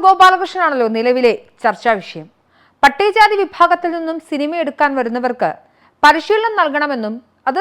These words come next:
സ്ത്രീകളായതുകൊണ്ട് മാത്രം സിനിമ എടുക്കാൻ പണം നൽകരുതെന്നും ആയിരുന്നു അടൂർ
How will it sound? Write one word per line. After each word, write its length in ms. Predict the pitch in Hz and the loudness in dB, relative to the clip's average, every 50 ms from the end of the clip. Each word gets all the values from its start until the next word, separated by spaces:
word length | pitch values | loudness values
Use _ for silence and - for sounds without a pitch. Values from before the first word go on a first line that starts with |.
| 370 | -4
സ്ത്രീകളായതുകൊണ്ട് 800 | 381 - - 359 370 392 392 453 453 381 359 359 359 349 359 349 349 320 302 | -6 -4 -2 0 0 0 2 2 4 4 4 2 2 -2 -4 -4 -2 -2 0
മാത്രം 320 | 302 294 294 302 302 302 311 311 _ _ _ _ _ _ _ _ | -2 -2 -2 -2 -4 -4 -4 -8 _ _ _ _ _ _ _ _
സിനിമ 240 | - 320 330 359 403 392 370 | -2 -2 -2 -2 -2 -2 -4
എടുക്കാൻ 280 | 339 330 349 339 330 339 330 - 320 | -2 0 2 2 2 0 -2 -2 0
പണം 200 | 302 302 330 339 330 302 | 0 2 0 -2 -2 -2
നൽകരുതെന്നും 600 | 285 302 311 294 339 320 302 302 277 294 285 277 269 | -2 -2 -2 -2 -2 0 0 -2 -6 -6 -8 -6 -4
ആയിരുന്നു 280 | 240 240 220 226 220 190 175 - _ _ - - | -4 -4 -4 -6 -8 -10 -12 -14 _ _ -4 -2
അടൂർ 140 | 240 269 330 | -2 -2 0